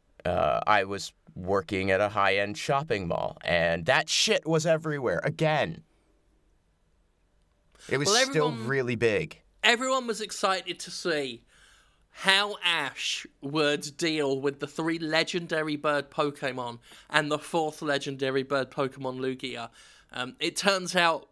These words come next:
Speaker 2: that he deals with it using friendship.
Speaker 1: Yeah. Yeah.
Speaker 2: It does, it does turn out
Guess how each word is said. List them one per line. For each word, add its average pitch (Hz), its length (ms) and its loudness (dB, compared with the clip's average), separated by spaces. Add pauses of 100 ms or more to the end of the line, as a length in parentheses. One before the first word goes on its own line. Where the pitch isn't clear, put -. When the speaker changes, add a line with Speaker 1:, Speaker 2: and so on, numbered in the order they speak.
(140)
Speaker 2:
that 143 160 0
he 147 120 0
deals 147 360 -2
with 143 140 -2
it 139 100 -6
using 135 300 -4
friendship. 135 680 -6 (1040)
Speaker 1:
Yeah. 392 280 4 (840)
Yeah. 202 240 2
Speaker 2:
It 208 100 0
does, 226 240 0
it 202 200 -2
does 233 220 0
turn 220 300 0
out 190 320 0